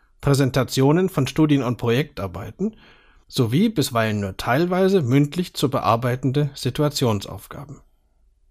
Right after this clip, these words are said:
Allgemein von sämtlichen Teilnehmern einer Aus- und Fortbildung abzulegende mündliche Prüfungen sind beispielsweise für viele Studiengänge typisch. Dort muss der Teilnehmer am Ende des Studiums und bisweilen auch schon beim Vordiplom in einer Zwischenprüfung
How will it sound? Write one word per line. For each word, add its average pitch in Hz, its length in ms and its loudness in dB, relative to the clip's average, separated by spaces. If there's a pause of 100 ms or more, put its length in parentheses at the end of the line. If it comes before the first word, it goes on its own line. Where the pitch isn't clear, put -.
(1120)
Allgemein 196 500 6
von 165 160 2
sämtlichen 139 500 4
Teilnehmern 117 460 0
einer 123 260 -4
Aus- 135 160 0
und 135 140 -2
Fortbildung 123 580 -2
abzulegende 113 720 -4
mündliche 117 480 -2
Prüfungen 143 720 -2 (100)
sind 117 220 -4
beispielsweise 117 720 -2
für 143 160 -2
viele 131 260 0
Studiengänge 107 760 -2
typisch. - 460 -16 (540)
Dort 135 220 2
muss 170 120 2
der 127 140 0
Teilnehmer 156 480 2
am 113 120 -4
Ende 156 300 6
des 101 180 -4
Studiums 104 760 -4
und 139 120 -4
bisweilen 113 420 0
auch - 160 -8
schon 139 220 0
beim 104 140 -4
Vordiplom 135 580 -2
in - 120 -10
einer 95 220 -6
Zwischenprüfung 175 800 -2